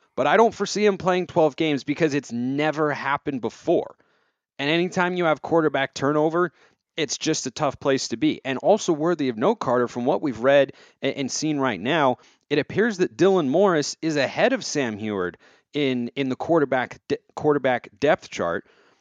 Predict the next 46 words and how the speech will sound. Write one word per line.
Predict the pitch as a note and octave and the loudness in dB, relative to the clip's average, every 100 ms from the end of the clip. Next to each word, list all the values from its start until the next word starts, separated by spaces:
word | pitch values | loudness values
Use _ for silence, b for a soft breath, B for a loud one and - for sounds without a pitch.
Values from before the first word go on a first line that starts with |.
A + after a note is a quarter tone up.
| b _ _ _ | b _ _ _
And | D#3+ E3+ | 0 2
I'm | G3+ | 2
not | G3+ G3+ | 2 2
a | |
big | F#3 G3 | 2 0
Dylan | D#3 G3 F#3 | 2 4 4
Morris | E3 A3 A3 - | 4 4 4 -2
fan | - F3 E3 D3+ - | -4 0 0 0 -4
either | F3+ G#3+ E3 C#3+ | -8 -4 0 0
because | D#3+ - F3 | 0 -2 -2
we | D#3+ | -2
saw | F3 F3 F#3+ | -2 0 0
him | |
last | E3 C#3 D#3 - | -2 -4 -6 -2
year | G3 | 0
and, | F#3+ E3+ E3 - b b b b _ _ _ - | 0 -2 -6 -10 b b b b _ _ _ -16
uh, | - | -14
you | - G#3 | -10 -4
know, | F#3+ D3+ F#3 | 0 2 2
he | D#3+ | 0
had | - F3 | -2 -6
some | - F#3+ D3 | -4 -6 0
moments, | C#3 C#3+ E3+ G3+ | 2 2 2 -2
but | - D#3 | -2 -2
he | C#3 | 2
also | D3+ F3+ E3 | 0 0 0
had | D#3 C#3 | 2 0
a, | C#3 C#3+ C3+ | -2 -2 0
a | |
lot | C3+ C#3+ D#3 | 0 0 -2
of | C3+ | -2
head-scratching | D3+ D3+ - C#3 - G#2+ | -6 -6 -2 -2 -2 -10
throws. | - C3 D#3 C#3+ | 0 4 4 2
Now, | C3 B2 | -2 -2
his | A#2+ | 0
offensive | C#3 C3+ C3 G#2+ | -2 -4 -8 -6
coordinator | - C3+ A#2+ G#2 | -2 -2 -2 -6
was | F#2+ G#2 F#2+ | -6 -6 -8
John | - B2+ A2 | -2 -2 0
Donovan | G2+ B2 A#2 F#2+ F2+ | -2 -2 -2 -6 -10
for | G2 F#2+ | -8 -6
a | F#2 F#2+ | -6 -6
while, | F2+ F2 F#2+ | -4 -4 -6
and | G2 | -6
that | G2 A#2 | -6 -6
guy | - F#2+ | -6 -8